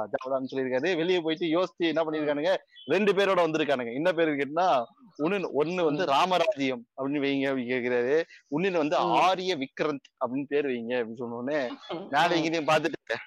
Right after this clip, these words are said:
Speaker 1: அவர் என்ன பண்ணுது, கோவத்துல எழுதுறாரு, "உத்தரப்பிரதேஷ், இந்தா, இனிமே,
Speaker 2: ம்.
Speaker 1: இன்னில இருந்து நீ வந்து, அ, ரவி சாஸ்திரி கிடையாது, நீ ரவி, <laughs> சே, ரவி மேஸ்திரி கிடையாது, ரவி
Speaker 2: மேஸ்திரி.
Speaker 1: சாஸ்திரி.
Speaker 2: ம்.
Speaker 1: ரவி சாஸ்திரின்னு"
Speaker 2: ம்.
Speaker 1: சொல்லிட்டு பேர் வைக்கிறாரு.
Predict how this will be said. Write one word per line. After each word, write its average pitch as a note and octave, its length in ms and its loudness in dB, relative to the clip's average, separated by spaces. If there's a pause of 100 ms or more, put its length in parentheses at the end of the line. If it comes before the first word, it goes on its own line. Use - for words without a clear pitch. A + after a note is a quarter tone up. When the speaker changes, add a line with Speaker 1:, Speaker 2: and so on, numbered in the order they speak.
(240)
Speaker 1:
அவர் C#3+ 180 4
என்ன D3 120 2
பண்ணுது, E3 260 2
கோவத்துல G3 480 4
எழுதுறாரு, E3+ 360 6
"உத்தரப்பிரதேஷ், F3+ 720 2 (300)
இந்தா, D3+ 180 2 (300)
இனிமே, D#3+ 360 2
Speaker 2:
ம். E3 40 4
Speaker 1:
இன்னில E3 220 2
இருந்து F3+ 180 0
நீ E3 120 0
வந்து, D#3+ 240 2 (480)
அ, C#3 60 -6 (200)
ரவி E3+ 220 4
சாஸ்திரி E3+ 460 2
கிடையாது, B2+ 260 0
நீ C3 120 -2
ரவி, D#3 240 2 (120)
<laughs> F3 120 -2
சே, - 180 0
ரவி D3 300 0
மேஸ்திரி F#3 380 4
கிடையாது, C#3 220 2
ரவி F#3 180 -2
Speaker 2:
மேஸ்திரி. - 100 -8
Speaker 1:
சாஸ்திரி. F#3+ 540 -4
Speaker 2:
ம். D3+ 220 -8 (140)
Speaker 1:
ரவி G3 220 -2
சாஸ்திரின்னு" - 560 -2
Speaker 2:
ம். F3+ 40 0
Speaker 1:
சொல்லிட்டு E3+ 280 0
பேர் F#3 160 2
வைக்கிறாரு. D#3+ 380 0